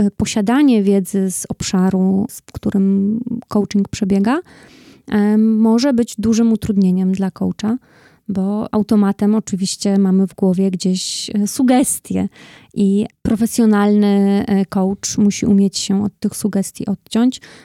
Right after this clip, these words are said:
bo to, że ja wiem, jak, już idąc twoim przykładem, być bardziej produktywnym,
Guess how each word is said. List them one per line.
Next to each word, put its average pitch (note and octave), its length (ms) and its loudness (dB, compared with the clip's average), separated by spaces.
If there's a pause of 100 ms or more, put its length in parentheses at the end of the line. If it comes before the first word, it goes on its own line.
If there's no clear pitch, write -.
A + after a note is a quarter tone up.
bo G#3 100 -4
to, A3+ 220 0
że G#3+ 180 2
ja G3+ 180 2
wiem, F#3+ 400 2 (160)
jak, - 480 -6 (320)
już G#3 200 -6
idąc F#3+ 300 0
twoim F#3+ 400 0
przykładem, F#3+ 640 -4 (360)
być G#3+ 440 0
bardziej G3+ 340 0
produktywnym, G3+ 720 0